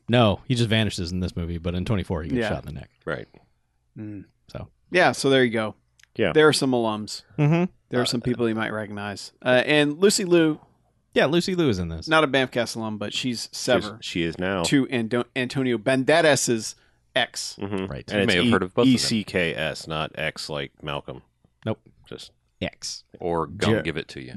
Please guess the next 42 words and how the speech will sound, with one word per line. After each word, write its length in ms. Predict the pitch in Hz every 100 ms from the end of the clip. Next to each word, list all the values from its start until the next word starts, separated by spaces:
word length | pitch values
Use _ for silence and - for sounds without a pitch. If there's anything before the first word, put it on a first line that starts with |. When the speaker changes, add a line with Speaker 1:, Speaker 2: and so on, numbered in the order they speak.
| 107
Speaker 1:
Jeremiah 720 | 107 110 117 123 120 110 107 104 _ -
X. 640 | 87 _ _ - - - _ _ _ _ _
Speaker 3:
Yeah. 200 | 120 -
So, 360 | - 120 107 90 _
um, 640 | 113 113 107 104 101 92 _ _ - _ _ _ -
I 60 |
think 160 | 165 202
we've 120 | 190
toyed 220 | - 160
around 300 | 139 127 127 127
with 120 | 104
doing 260 | 117 117
a, 240 | 107 98 95 - - -
the 120 | 104
extra 280 | 107 - 113
style 280 | 113 117 107
format, 480 | - 110 110 107 -
just 260 | 101 92 -
brief 280 | - 107 -
recap 500 | 104 95 110 104 120 135 - - 101
without 280 | 95 98
the 60 | -
full 200 | - 101
recap 480 | 101 104 - 104 101
before. 560 | 101 104 107 107 104 -
Um, 40 | 101 98 98
Speaker 1:
Mm-hmm. 140 | 151 202
Speaker 3:
this, 240 | 139 131
this 300 | - 165 160
movie's 300 | 120 101 92
gonna, 440 | - 90 82 78 71 _ _ _ -
it's 180 | 104
gonna 240 | - 80 73
need 220 | 69 71
it. 120 | 78 - - _
Speaker 2:
Yeah, 240 | 208 202
because 500 | 180 190 175 160 - -
it 180 | 156 147
doesn't 260 | 147 127
make 180 | 117 107
any 100 | 98 92
sense. 360 | - 107 101